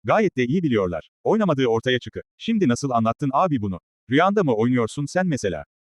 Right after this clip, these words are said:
Kendin mi yazıyorsun? İşte komiklikler, şakalar, işte manşet olmak için, demek ki böyle konuşuyor. Peki bir dakika, takıntı haline gelsin istemiyorum. Bu, programın bir parçası olduğu için, önümüze geldiği için konuşuyoruz.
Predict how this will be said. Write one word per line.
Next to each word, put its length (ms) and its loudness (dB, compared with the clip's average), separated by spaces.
Kendin 260 0
mi 80 2
yazıyorsun? 540 -2
İşte 240 -4
komiklikler, 500 -2
şakalar, 380 -4
işte 220 -4
manşet 340 -2
olmak 240 0
için, 220 -6
demek 260 -2
ki 120 -4
böyle 200 2
konuşuyor. 420 -2
Peki 200 -4
bir 80 -2
dakika, 380 -2
takıntı 300 -4
haline 220 0
gelsin 300 -2
istemiyorum. 480 -6
Bu, 200 0
programın 440 0
bir 80 -2
parçası 380 -2
olduğu 260 0
için, 240 -6
önümüze 320 0
geldiği 340 0
için 180 -4
konuşuyoruz. 520 -4